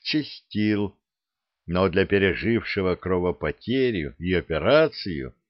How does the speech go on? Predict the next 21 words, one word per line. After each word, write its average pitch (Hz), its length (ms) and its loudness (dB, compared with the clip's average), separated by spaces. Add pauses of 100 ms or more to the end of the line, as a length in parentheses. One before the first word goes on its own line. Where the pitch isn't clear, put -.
(460)
он 98 320 -2
был 139 480 2
вполне. 92 1400 -2 (1200)
Я 101 380 4
напоил 101 460 2
раненого 92 540 2
из 78 120 -6
глиняного 85 560 -2
поильника, 90 760 -4 (680)
но 131 120 4
он 165 100 4
смог 139 320 4
сделать 113 480 0
несколько 107 680 0
глотков. 101 560 -4 (920)
В 127 80 2
углу 123 400 4
на 120 220 0
стуле 113 500 0
сидел 123 360 -2
один 127 300 0